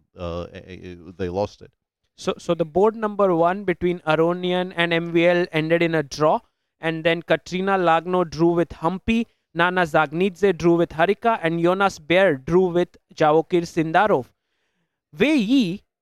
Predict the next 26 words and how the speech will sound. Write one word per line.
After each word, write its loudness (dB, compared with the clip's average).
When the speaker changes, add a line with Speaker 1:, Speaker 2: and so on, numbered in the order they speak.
Speaker 2:
beat 4
Vidit 2
Gujarati. 0
That -2
gave 2
Triveni 0
Continental 0
Kings -2
the 2
lead. 2
But 4
Speaker 1:
Yeah. -2
Speaker 2:
then 2
came -2
the -2
most 0
important 0
victory -2
for 2
the 0
Mumba 0
Masters, -2
which -2
was 2
Grischuk -2
winning. 0